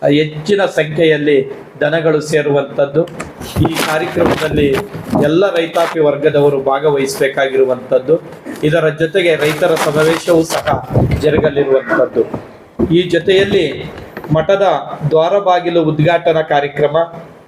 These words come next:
ಮತ್ತೆ ಎರಡು ನಾಟಕಗಳನ್ನ ಆಯೋಜನೆ ಮಾಡಿರುವಂಥದ್ದು. ಎಂಟು ಮೂರು ಎರಡ್ ಸಾವಿರದ ಇಪ್ಪತ್ತ ಐದು ಶನಿವಾರ ರಾತ್ರಿ ಒಂಬತ್ತು ಮೂವತ್ತಕ್ಕೆ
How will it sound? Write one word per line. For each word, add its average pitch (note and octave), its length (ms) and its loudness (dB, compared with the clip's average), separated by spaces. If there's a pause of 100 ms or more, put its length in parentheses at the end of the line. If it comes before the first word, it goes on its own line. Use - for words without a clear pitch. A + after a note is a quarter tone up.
(240)
ಮತ್ತೆ E3+ 240 0
ಎರಡು F3 440 4
ನಾಟಕಗಳನ್ನ E3+ 880 0 (220)
ಆಯೋಜನೆ D#3+ 500 2
ಮಾಡಿರುವಂಥದ್ದು. C#3+ 960 0 (500)
ಎಂಟು F3+ 360 0
ಮೂರು F#3+ 300 2
ಎರಡ್ D3+ 180 2
ಸಾವಿರದ E3 460 2 (100)
ಇಪ್ಪತ್ತ D3+ 440 -4 (340)
ಐದು D3 400 2
ಶನಿವಾರ D#3+ 500 0 (640)
ರಾತ್ರಿ D#3+ 380 0
ಒಂಬತ್ತು E3 500 2
ಮೂವತ್ತಕ್ಕೆ D#3 880 0